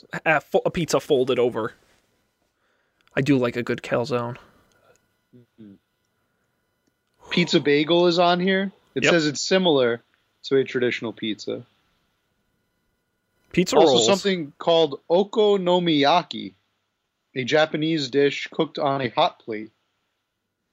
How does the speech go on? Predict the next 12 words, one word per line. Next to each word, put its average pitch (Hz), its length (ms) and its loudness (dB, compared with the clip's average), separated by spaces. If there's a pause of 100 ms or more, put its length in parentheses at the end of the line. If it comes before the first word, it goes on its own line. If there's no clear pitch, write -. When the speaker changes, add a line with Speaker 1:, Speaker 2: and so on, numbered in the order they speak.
Speaker 2:
often 147 300 0
referred 147 380 0
to 139 180 -2
as 120 160 -2
Japanese 131 720 -2
pizza. 113 580 -14 (2750)
Speaker 1:
Oh, 220 100 -2
there's 165 220 0
pizza 240 380 -2
cake. - 500 -8 (1200)
Speaker 2:
Pizza 143 360 -10
cake. 165 540 0